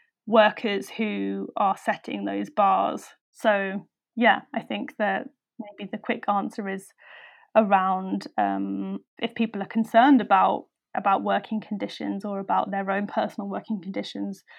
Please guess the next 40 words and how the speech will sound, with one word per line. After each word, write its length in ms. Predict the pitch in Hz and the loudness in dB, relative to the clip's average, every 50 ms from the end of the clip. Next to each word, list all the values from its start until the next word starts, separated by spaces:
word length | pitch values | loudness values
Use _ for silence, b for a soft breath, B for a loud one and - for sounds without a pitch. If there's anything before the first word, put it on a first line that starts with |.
| B B B B _ | B B B B _
joining 440 | - 247 247 240 233 226 214 208 202 | 2 2 4 4 4 2 0 -2 -4
a, 120 | 202 196 - | -6 -6 -4
a 40 | - | -4
union 500 | 220 196 220 233 240 233 214 202 196 196 | -2 2 2 4 4 4 2 0 -2 -4
or 120 | 190 185 185 | -4 -6 -6
kind 180 | - 196 190 | -8 -8 -8
of 80 | 190 - | -4 -2
organising 540 | 208 220 214 208 202 190 190 190 - 196 196 | -2 -2 -2 0 -2 -2 -2 -4 -6 -10 -8
collectively 560 | - 220 214 208 - - 196 - 202 202 190 196 | -4 -4 -6 -4 -6 -10 -10 -8 -8 -8 -6 -6
with 220 | 202 208 196 - | -6 -6 -6 -6
your 140 | 208 196 196 | -8 -8 -4
fellow 320 | - - 202 202 196 196 | -2 -2 -2 0 -2 -4
workers, 600 | 196 196 196 196 196 - - 208 196 202 202 - - _ _ _ _ _ | -4 -2 -4 -4 -4 -6 -8 -8 -8 -8 -10 -12 -16 _ _ _ _ _
whether 260 | - 208 202 196 202 | 0 0 0 0 0
they 160 | 190 202 202 202 | 0 2 2 2
are 340 | 196 190 190 196 196 - - _ _ _ _ _ | 2 2 2 0 -2 -4 -8 _ _ _ _ _
documented 580 | 214 220 - - 220 202 196 196 - 208 196 196 | 0 0 0 -4 -4 -4 -4 -6 -4 -6 -4 -4
or 160 | 196 190 196 | -2 -2 -2
undocumented, 680 | 202 196 196 196 - - 196 196 196 - 202 196 190 190 - b b b b b b b b b b _ | -2 -2 -4 -6 -6 -8 -8 -8 -6 -6 -6 -8 -8 -10 -14 b b b b b b b b b b _
um, 500 | - 202 196 196 190 190 190 196 196 - - _ _ _ _ _ _ _ - | 0 0 0 -2 -4 -8 -8 -8 -8 -10 -12 _ _ _ _ _ _ _ -2
is 160 | 240 226 233 | -2 0 2
gonna 220 | - 214 202 202 | 2 2 2 0
be 200 | 196 214 202 196 | -2 -4 -4 -4
where 220 | 196 196 202 196 196 | 0 4 4 4 4
you're 120 | 202 196 | 2 0
gonna 380 | 196 208 196 196 196 196 196 - _ _ _ 220 - | -2 -2 0 0 -2 -4 -6 -10 _ _ _ -2 2
gather 280 | 226 208 214 196 214 | 4 4 4 4 2
the 80 | 196 202 | 0 0
most 320 | 208 202 190 196 190 - - | -2 -2 -2 -4 -6 -8 -6
power. 500 | - - 208 202 202 202 196 - 190 - _ _ _ _ - | 0 2 4 4 4 4 2 0 -4 -6 _ _ _ _ -6
Um, 320 | 214 202 196 190 190 190 202 | -4 -4 -4 -4 -6 -8 -8
it's 180 | 220 - - - | -8 -8 -4 -2
not 220 | 226 214 - - | -2 -2 -2 -4
gonna 200 | - 101 95 92 | -8 -10 -10 -10
be 360 | - 98 - - 98 - 185 b b b b b b b b b - | -8 -8 -4 -4 -4 -6 -6 b b b b b b b b b -2
about 480 | - - 214 202 185 190 - - - _ _ _ _ _ | 2 4 4 4 6 4 2 0 -4 _ _ _ _ _
saying 380 | - - - 214 202 202 202 202 | -4 0 0 0 2 0 -2 -4
that 160 | 202 196 226 | -4 -4 -4
certain 340 | - 214 202 196 - - 208 | -2 -2 -2 -2 -2 -6 -8
people 320 | - 214 202 196 - 196 | -8 -8 -10 -10 -10 -12